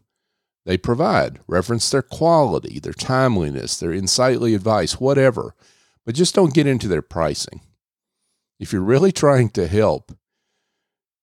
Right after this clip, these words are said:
don't be Bob. I'm John Ray on the Price and Value Journey. If you'd like to connect with me directly, you can send me a note, john at johnray dot co.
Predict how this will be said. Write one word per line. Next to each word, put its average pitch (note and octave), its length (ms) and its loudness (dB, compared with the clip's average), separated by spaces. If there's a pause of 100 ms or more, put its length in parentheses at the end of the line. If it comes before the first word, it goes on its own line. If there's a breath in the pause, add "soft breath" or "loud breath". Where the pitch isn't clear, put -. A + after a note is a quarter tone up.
(180)
don't B2+ 260 2
be A2+ 160 2
Bob. D2+ 480 -2 (1040)
I'm A#2 200 0
John A2 360 4
Ray F#2+ 320 4
on D2+ 120 -4
the D2+ 60 -6
Price F#2+ 360 0
and F2 120 -6
Value D#2+ 320 -2
Journey. D2 480 -6 (840)
If F#2+ 180 -10
you'd G#2+ 120 4
like C#3+ 220 2
to A#2 100 0
connect A#2 400 0
with F#2 200 2
me F#2+ 180 2
directly, F2 880 0
you E2 140 -8
can C#2+ 280 -10 (240)
send G2 320 0
me A#2+ 100 2
a C#3+ 80 0
note, G2 400 2
john F#2 680 0
at F2 140 -4
johnray F#2+ 600 2
dot F#2 200 2
co. F2 680 0